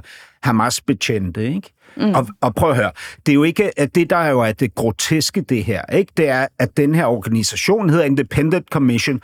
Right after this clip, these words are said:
Speaker 1: for Human Rights, ikke? Og vi
Speaker 2: Mm.
Speaker 1: ved jo, hvordan Hamas har det med menneskerettighederne, ikke? Dem har man jo,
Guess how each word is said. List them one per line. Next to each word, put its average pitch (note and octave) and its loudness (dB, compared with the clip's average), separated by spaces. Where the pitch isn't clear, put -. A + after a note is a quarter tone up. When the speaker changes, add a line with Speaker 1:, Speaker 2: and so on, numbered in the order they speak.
Speaker 1:
for B2 0
Human C#3 2
Rights, F#2 -4
ikke? E3 0
Og A#2 0
vi A#2 2
Speaker 2:
Mm. G#2+ -6
Speaker 1:
ved E3+ 0
jo, F3+ 0
hvordan A#2 -2
Hamas G2+ -2
har G#2 -4
det B2 -2
med G#2+ 0
menneskerettighederne, G2 -4
ikke? C#3+ -2
Dem A#2 0
har A#2+ -2
man A2+ 0
jo, G2+ -2